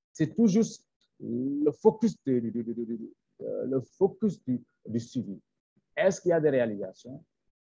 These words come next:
Est-ce qu'il y a des changements ? Est-ce que ces changements, il y a des changements imprévus ? Est-ce que, est-ce que, est-ce que, par exemple, sur un projet, si vous avez un projet pour, euh, qui dit que diminuer, euh, le cancer des poumons,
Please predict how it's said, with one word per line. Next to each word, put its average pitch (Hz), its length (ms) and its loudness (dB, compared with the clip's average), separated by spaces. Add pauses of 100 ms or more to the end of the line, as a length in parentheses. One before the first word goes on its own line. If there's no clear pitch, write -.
(420)
Est-ce 156 200 -2
qu'il 139 80 -2
y - 20 2
a 117 60 0
des 117 180 -4
changements ? 104 420 -16 (1120)
Est-ce 165 200 0
que 170 80 -4
ces 156 160 -2
changements, 123 500 -2 (320)
il 127 60 -2
y - 20 2
a 120 60 0
des 117 80 -4
changements 104 320 -8
imprévus ? 117 520 -2 (1000)
Est-ce 139 240 -4
que, - 80 -6
est-ce - 260 -8
que, - 100 -14
est-ce - 220 -14
que, 92 80 -14 (360)
par 131 100 0
exemple, 180 340 0
sur 185 200 6
un 160 60 2
projet, 139 500 0 (360)
si - 140 2
vous 156 140 2
avez 139 140 4
un 127 140 -2
projet 117 360 -4
pour, 113 220 -8 (480)
euh, - 40 -20 (420)
qui 123 100 -4
dit 117 220 0
que 104 320 -2 (340)
diminuer, 120 640 2 (420)
euh, 110 160 -4
le 120 160 0
cancer 117 540 -6
des 107 140 -8
poumons, 101 420 -10